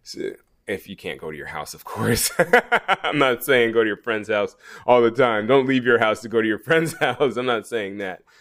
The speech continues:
But you get what I'm saying. What, <laughs> what's important, though, is, is, is what we find when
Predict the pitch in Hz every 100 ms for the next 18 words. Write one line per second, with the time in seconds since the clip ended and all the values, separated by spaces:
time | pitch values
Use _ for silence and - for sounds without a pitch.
0 | _ - 123 110 143 151 120 120 101 -
1 | 110 90 78 _ _ _ _ - - 73
2 | 73 - - - - - 139 113 - 190
3 | 175 180 131 - 147 104 104 101 95 92
4 | - - - - - 117 98 95 - _
5 | 123 107 98 113 98 120 120 143 131 -
6 | 107 95 87 87 87 _ _ _ _ _
7 | 98 107 101 92 90